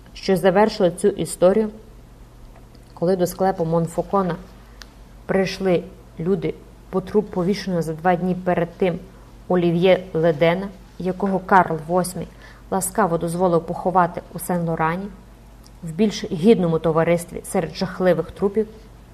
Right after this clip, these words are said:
знайшли два скелети, з яких один стискав другий в обіймах. Один скелет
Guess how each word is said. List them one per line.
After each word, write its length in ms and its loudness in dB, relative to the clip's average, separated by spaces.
знайшли 480 -2
два 220 -6
скелети, 520 -10
з 100 -2
яких 340 4
один 260 2
стискав 520 0
другий 400 2
в 180 -12
обіймах. 580 -2
Один 260 0
скелет 420 -4